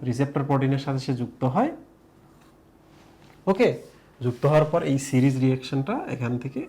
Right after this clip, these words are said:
একে গিয়ে বলে এই ডিএনএ বা জিনটা সাইক্লিন সিডি কে তৈরি করে। এরা দুইজন মিলে বাকি কাজটা চালিয়ে নেয়।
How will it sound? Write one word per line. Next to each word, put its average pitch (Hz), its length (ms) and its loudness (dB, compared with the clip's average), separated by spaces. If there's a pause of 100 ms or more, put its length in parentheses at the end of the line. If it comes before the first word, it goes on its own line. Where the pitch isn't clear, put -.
একে 131 240 -2
গিয়ে 127 160 2
বলে 131 400 0 (420)
এই 147 160 6
ডিএনএ 170 480 8
বা 165 140 6
জিনটা 185 640 4 (1800)
সাইক্লিন 147 840 6 (560)
সিডি 127 360 4
কে 156 160 0
তৈরি 147 280 2
করে। 190 260 -4 (420)
এরা 262 160 6
দুইজন 185 280 6
মিলে 175 220 4
বাকি 143 260 4
কাজটা 123 300 -2
চালিয়ে 113 320 -6
নেয়। - 160 -14